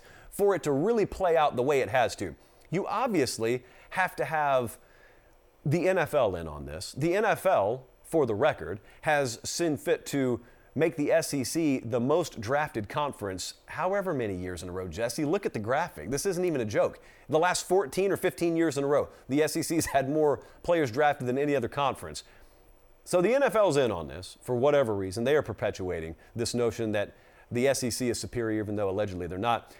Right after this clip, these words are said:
Uh, you've got to have T V networks involved. I mean, T V networks have got to prop the S E C up, even though anyone in this industry understands that if anyone were to get propped up, it would be the Northeastern Corridor and the Eastern major markets and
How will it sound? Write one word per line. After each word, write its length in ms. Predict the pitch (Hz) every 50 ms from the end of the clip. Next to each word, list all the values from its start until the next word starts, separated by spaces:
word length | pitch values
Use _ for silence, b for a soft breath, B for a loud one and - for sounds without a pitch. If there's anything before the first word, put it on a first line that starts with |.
| B B
Uh, 140 | - 120 120 131
you've 240 | 135 165 180 147
got 260 | 131 - 185 202 208 -
to 80 | - 185
have 420 | 147 165 175 175 165 165 156 139 - - - - _ _
T 160 | - - 208 262
V 160 | 262 277 202
networks 480 | 143 120 107 90 104 101 87 76 -
involved. 540 | - 95 87 82 92 82 87 117 143 - - - _ _ _ _ -
I 60 | 147
mean, 200 | 160 165 156 143
T 200 | - - 196 254
V 100 | 254 269
networks 400 | 196 143 127 - 127 127 110 -
have 80 | 127 110
got 140 | 107 123
to 80 | 113 107
prop 260 | - - 123 117 -
the 160 | - 117 110
S 160 | 110 104 - -
E 80 | 113
C 260 | 95 - - 107 95
up, 280 | 98 104 123 131 - - - _ _ -
even 220 | 170 196 180 196 185
though 180 | 175 165 151
anyone 460 | 147 151 185 220 247 220 170 143 139 -
in 120 | 143 143
this 200 | 135 123 107 -
industry 440 | 160 208 220 170 - - - 117 117
understands 440 | 120 117 110 104 - 139 131 127 107
that 100 | 117 110
if 100 | 101 -
anyone 320 | 160 202 233 196 156 135
were 100 | 123 120
to 60 | 120
get 140 | 107 113 -
propped 320 | - 120 113 104 - -
up, 320 | 185 208 175 135 - B B B B B B -
it 80 | 156
would 120 | 160 165 143
be 80 | 156
the 80 | 143 131
Northeastern 520 | 139 160 185 170 - 190 175 - - 151
Corridor 640 | - - 156 160 165 156 151 151 151 151 147 147 143
and 100 | 135 127
the 40 |
Eastern 380 | 120 147 156 - - - 160 147
major 260 | 147 147 151 127 135
markets 520 | 135 135 139 143 139 - - 143 139 131 131
and 140 | 127 113